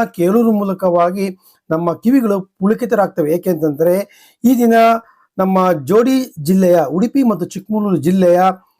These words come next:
ಸಂಸದರಾದಂತಹ ಕೋಟಾ ಶ್ರೀನಿವಾಸ್ ಪೂಜಾರಿ ಅವರು ಇಂದು ಅಜ್ಜಂಪುರ ಪ-, ಒಂದು ರೈಲ್ವೆ ಸ್ಟೇಷನ್ ನಿಲ್ದಾಣಕ್ಕೆ ಒಂದು ಭೇಟಿಯನ್ನ ನೀಡಿದರು.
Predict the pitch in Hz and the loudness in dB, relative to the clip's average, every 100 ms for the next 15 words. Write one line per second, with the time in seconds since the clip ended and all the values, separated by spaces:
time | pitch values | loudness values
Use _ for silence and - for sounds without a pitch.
0 | _ _ _ _ _ - - 294 302 240 | _ _ _ _ _ -6 0 2 2 2
1 | 208 185 180 190 175 160 214 247 277 196 | 4 2 2 0 0 0 0 2 2 -2
2 | - 233 214 - 190 185 190 165 156 151 | 0 2 0 -2 -4 0 2 2 2 2
3 | 208 220 _ _ 220 247 196 156 220 262 | 0 -2 _ _ 0 2 2 2 0 0
4 | 254 226 226 214 196 180 - _ _ - | 2 0 0 2 2 2 -4 _ _ -4
5 | 190 190 185 220 269 262 - 240 226 226 | 0 2 4 4 2 0 0 -2 0 -2
6 | 190 220 220 185 - 185 165 175 _ _ | 0 2 0 0 -2 -2 -2 -4 _ _
7 | - 190 190 180 175 170 165 156 156 247 | -2 2 2 4 4 4 2 0 2 2
8 | 262 233 196 185 180 175 185 156 117 | 2 0 0 -2 -2 -2 -2 -2 -6